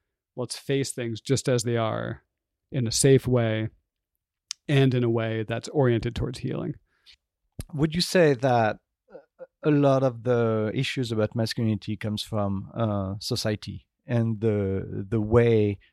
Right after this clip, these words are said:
Speaker 2: masculinity has been depicted, uh, in the traditional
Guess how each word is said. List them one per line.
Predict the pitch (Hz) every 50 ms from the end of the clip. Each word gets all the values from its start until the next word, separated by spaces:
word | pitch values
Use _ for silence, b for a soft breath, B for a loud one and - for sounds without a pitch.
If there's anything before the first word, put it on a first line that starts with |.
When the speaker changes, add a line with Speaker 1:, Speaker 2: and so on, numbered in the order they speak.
| b -
Speaker 2:
masculinity | 113 107 113 113 - - - 113 107 104 98 - - 101
has | 98 98 95
been | 87 101 98 101
depicted, | 95 92 - 135 127 - - - 82 85 87 - - _ _ _ _ -
uh, | 104 104 101 98 95 92 92 104 - -
in | 107 104 101 92
the | 95 95
traditional | - - - 104 101 95 95 95 - - 101 95 92 92 92 90 87